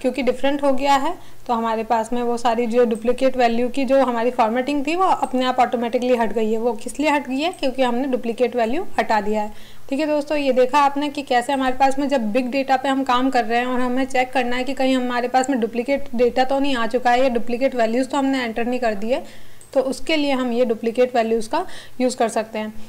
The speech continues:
ठीक है दोस्तों, नीचे आपको ये more rules दिख रहा होगा, यहाँ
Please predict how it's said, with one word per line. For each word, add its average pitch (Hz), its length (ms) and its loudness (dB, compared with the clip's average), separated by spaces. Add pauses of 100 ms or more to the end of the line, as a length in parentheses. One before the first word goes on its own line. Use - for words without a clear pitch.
(140)
ठीक 285 100 0
है 302 60 0
दोस्तों, 302 280 0
नीचे 254 320 0
आपको 277 240 2
ये 277 120 2
more 226 260 2
rules 269 320 0
दिख 262 160 -2
रहा 277 140 6
होगा, 269 180 2
यहाँ 247 320 0